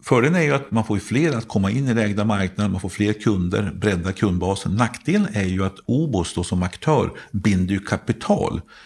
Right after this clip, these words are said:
jämfört med en bostadsrättsförening som ju,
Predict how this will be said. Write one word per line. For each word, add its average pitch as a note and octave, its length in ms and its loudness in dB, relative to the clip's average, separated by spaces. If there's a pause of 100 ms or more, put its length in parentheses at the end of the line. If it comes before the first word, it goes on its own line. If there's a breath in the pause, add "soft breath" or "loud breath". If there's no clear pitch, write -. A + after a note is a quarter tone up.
(120 loud breath)
jämfört F#2 460 2
med F#2+ 200 0
en F#2 120 0
bostadsrättsförening F#2 1120 0
som F2+ 260 -2
ju, F#2 180 -4